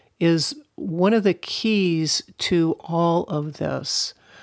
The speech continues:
We are human. We're having a human experience. Being human is really quite a lot of work, and we create more work for ourselves when we get into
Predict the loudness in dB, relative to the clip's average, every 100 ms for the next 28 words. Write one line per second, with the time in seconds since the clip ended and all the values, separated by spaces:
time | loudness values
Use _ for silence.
0 | -14 2 4 4 2 0 4 4 4 0
1 | -2 0 2 2 2 2 2 2 2 0
2 | -2 -4 0 2 2 0 -4 -6 -12 -20
3 | -20 -20 _ _ 2 4 4 4 4 4
4 | 4 2 0 2 2 2 0 2 2 2
5 | 0 0 0 0 0 -2 0 2 2 0
6 | -6 -18 -18 0 4 4 2 2 4 4
7 | 4 2 2 4 4 2 0 -2 0 2
8 | 2 0 0 0 0 0 2 2 0 2
9 | 2 2 2 2 0 2 4 4 2